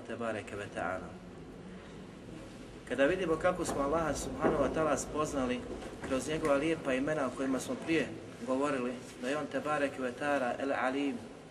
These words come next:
El Basir, El Sami, El Malik, El Melik, El Malik, El Qahir, El Qahhar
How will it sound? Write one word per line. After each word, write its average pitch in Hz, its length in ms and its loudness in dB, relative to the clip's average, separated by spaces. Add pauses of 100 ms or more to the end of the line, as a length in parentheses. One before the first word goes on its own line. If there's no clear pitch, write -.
(140)
El 127 140 -2
Basir, 127 580 -2 (300)
El 127 100 -6
Sami, 131 600 -2 (1500)
El 135 180 0
Malik, 143 440 0 (200)
El 123 80 -2
Melik, 139 440 0 (160)
El 131 140 -2
Malik, 131 420 0 (840)
El 131 140 0 (140)
Qahir, 135 460 4 (180)
El 127 140 -4 (100)
Qahhar 135 580 0